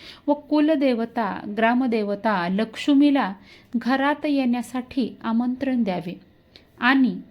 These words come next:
उंबरठ्यावर हळद कुंकू वाहावे. देवाजवळ आणि तुळशीजवळ दिवा लावून देव आणि दिवा यांना नमस्कार करावा.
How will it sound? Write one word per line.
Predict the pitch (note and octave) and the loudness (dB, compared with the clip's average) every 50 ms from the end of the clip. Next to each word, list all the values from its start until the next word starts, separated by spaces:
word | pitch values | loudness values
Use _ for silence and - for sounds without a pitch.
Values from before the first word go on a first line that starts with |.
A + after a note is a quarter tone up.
| - | -2
उंबरठ्यावर | A#3+ A#3+ A#3 A#3 A3+ C4 C4 C4+ C4 C4 B3 C4+ C4 B3+ B3+ C4+ A3 - - | 2 4 6 6 6 4 4 2 0 -2 0 0 0 2 2 0 0 -2 -4
हळद | G#3 G3 B3 B3+ C4+ D4 D4 C4 | -2 0 2 2 2 2 2 0
कुंकू | D#4 D4+ D4+ C#4 B3+ B3+ B3+ B3+ C4+ A#3+ B3 | -2 0 0 0 0 0 0 0 -2 0 0
वाहावे. | B3 A#3 F#3+ F#3 D#3+ E3 E3 E3 E3+ - - - _ _ - - - - - - - - - - _ _ - | 0 0 0 -2 -4 -4 -4 -6 -8 -10 -14 -20 _ _ -20 -20 -20 -20 -20 -20 -20 -20 -20 -20 _ _ 0
देवाजवळ | C#4+ C4 D4+ D4+ D#4 D#4 D#4 E4 D#4 D#4 E4+ E4 E4 D4+ B3+ | 4 6 6 6 6 6 4 2 2 2 2 2 2 2 0
आणि | B3 - - F3 D4+ D4 D4 C4 A#3 B3 A#3+ - - | -2 -2 0 2 4 4 4 4 2 0 -2 -4 -2
तुळशीजवळ | C#4 B3+ B3+ B3 B3 - C#4 C4 C4 C#4+ C#4 C4+ C4 G#3+ G#3 G#3+ | 0 0 0 0 0 -2 0 0 2 2 2 0 0 0 -2 -2
दिवा | F#3+ A3 A3+ A#3 B3+ B3+ | 0 0 0 0 2 2
लावून | B3+ C4 C4 C4 B3+ A3 G3+ G3+ G#3 G#3+ G#3 F#3 | 2 2 2 2 2 0 -2 -2 -2 -2 -2 0
देव | F3 A#3 B3 A#3+ G#3+ F#3+ - - - - | 2 2 2 2 0 -2 -6 -10 -12 -6
आणि | A3 G#3+ A3+ A#3+ | -4 -2 0 0
दिवा | G#3 F#3 A3+ A3+ A#3 A3+ C4 B3+ A3+ F#3 G3 - - _ - - - _ _ _ - | 0 0 0 0 0 0 0 -2 -2 -4 -8 -12 -18 _ -20 -20 -20 _ _ _ -2
यांना | A3 A3+ A#3 A#3 A#3 A#3 A#3+ C4 A#3+ - - - - - _ _ _ _ | 0 2 2 2 4 2 2 2 0 -2 -6 -12 -18 -20 _ _ _ _
नमस्कार | A#3+ A#3 B3 B3 B3 C4+ B3 - - - C#4 C4+ C#4 | 2 4 6 6 4 4 0 -4 -10 -8 -8 -8 -8
करावा. | - - A3+ G3 F3+ D#3+ D3+ D#3 - | -6 -6 -4 -4 -4 -4 -6 -6 -8